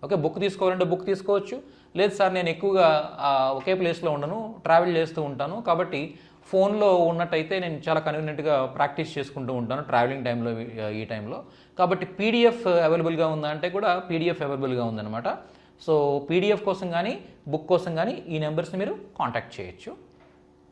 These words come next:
ఓకే, మేము మీకు పంపించగలుగుతాం. పీడీఎఫ్ అయితే వెంటనే పంపిస్తాం, బుక్ అయితే ఒక, ఆ, వన్ వీక్ టైమ్ పడుతుంది.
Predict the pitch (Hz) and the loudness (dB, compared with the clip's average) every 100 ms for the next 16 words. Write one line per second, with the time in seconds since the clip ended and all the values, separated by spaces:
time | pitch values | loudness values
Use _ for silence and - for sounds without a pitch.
0 | 139 160 440 - - - 151 151 135 127 | -6 -6 -8 -14 -20 -8 -4 -4 -2 -4
1 | 110 - 123 110 - 90 92 92 117 - | -2 -4 -4 -6 -12 -14 -16 -18 -12 -4
2 | 147 165 160 160 147 147 175 185 175 180 | 0 0 0 -2 -4 -4 -2 -2 -2 -4
3 | 240 311 170 156 175 165 285 - - _ | -4 -4 -6 -4 -4 -2 -6 -8 -20 _
4 | - - 180 127 117 139 135 127 117 - | -10 4 6 6 4 0 2 0 -4 -10
5 | - _ - 196 226 208 214 196 185 190 | -20 _ -6 4 6 6 2 2 2 4
6 | 160 - 90 85 | 2 0 -10 -14